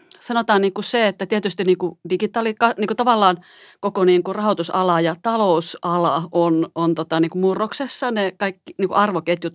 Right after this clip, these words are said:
digitalisoituu, ä, arvon määritykset, la-, rahahinnoittelu digitalisoituu, koneoppiminen ja sitten datan hyödyntäminen tekee sen, mitä, mihin aikaisemmin tarvittiin niitä ihmissormia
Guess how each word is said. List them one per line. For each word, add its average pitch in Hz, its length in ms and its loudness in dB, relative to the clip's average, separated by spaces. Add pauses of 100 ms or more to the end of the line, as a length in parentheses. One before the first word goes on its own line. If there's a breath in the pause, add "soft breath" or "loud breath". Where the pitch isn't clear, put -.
digitalisoituu, 185 960 -2 (680 loud breath)
ä, 170 120 0
arvon 175 300 0
määritykset, 180 1040 -2 (140)
la-, 185 220 0
rahahinnoittelu 180 960 0
digitalisoituu, 156 920 -4 (280 soft breath)
koneoppiminen 175 840 2
ja 170 100 0
sitten 185 420 -4 (200)
datan 202 360 0
hyödyntäminen 170 720 0 (320 soft breath)
tekee 196 240 -2
sen, 202 180 0
mitä, 180 320 2 (260)
mihin 254 300 -2
aikaisemmin 247 480 0
tarvittiin 185 560 2
niitä 170 220 2
ihmissormia 165 800 -2